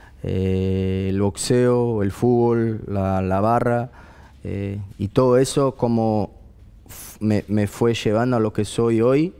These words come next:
y a la idea que tengo de proponer al mundo, eh, cambiar las cosas, sea como sea, con, con la herramienta que tenga, con el boxeo, con el fútbol, con el baile-, ballet, con, con que sea,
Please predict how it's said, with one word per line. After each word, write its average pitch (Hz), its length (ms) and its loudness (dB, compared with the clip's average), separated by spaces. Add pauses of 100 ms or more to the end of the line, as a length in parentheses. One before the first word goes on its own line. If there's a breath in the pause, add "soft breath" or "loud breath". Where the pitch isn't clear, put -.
(100)
y 107 180 -2
a 101 60 0
la 101 200 0
idea 120 220 2
que 120 120 -2
tengo 123 300 0
de 117 80 2
proponer 113 520 0
al 113 120 0
mundo, 123 640 0 (440 loud breath)
eh, 95 220 0
cambiar 107 440 2
las 113 160 0
cosas, 120 480 -2 (200)
sea 113 280 0
como 101 280 -2
sea, 110 240 0
con, 98 300 -6
con - 240 -4
la 101 100 4
herramienta 110 500 0
que 110 120 0
tenga, 120 460 0 (320 loud breath)
con 92 160 -4
el 92 80 0
boxeo, 117 640 2
con 95 180 -6
el 95 100 -4
fútbol, 117 580 2
con 95 600 -6 (480 loud breath)
el 95 240 -6
baile-, 95 640 2
ballet, 110 720 0 (540 soft breath)
con, 101 240 -6
con 101 240 -4
que 101 120 2
sea, 107 360 0